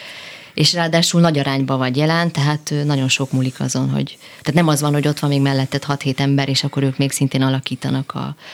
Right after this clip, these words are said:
ritmuson a, az egészen, hanem, hanem itt nagyon le vagy terhelve, és ezzel élni kell. Tehát, hogy sose szabad azt megengedni magadnak, hogy ott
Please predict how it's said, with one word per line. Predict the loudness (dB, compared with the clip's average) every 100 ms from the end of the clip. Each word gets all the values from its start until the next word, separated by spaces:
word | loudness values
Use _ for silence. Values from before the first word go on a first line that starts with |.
| -8
ritmuson | -4 -2 0 0 -2 -2
a, | -4 -8 -12 -20 -18 -6
az | -2
egészen, | 0 2 2 2 0 2
hanem, | 0 0 -2
hanem | 0 2 2
itt | 0
nagyon | -2 0 0 -2 -6 -4
le | -2 0
vagy | -2
terhelve, | -2 -2 -2 -4 -6 -6 -6
és | -2 -2
ezzel | -2 -2 0
élni | 0 0 0
kell. | 0 0 0 -2
Tehát, | -6 -4
hogy | -2
sose | 0 0 0
szabad | -2 -2 -4
azt | -4 -6 -10 -16 -16 -14 -16 -6
megengedni | -4 -2 -2 -2 0
magadnak, | 0 0 -2 -2 -2 -2
hogy | -4 -2
ott | -4 -8 -20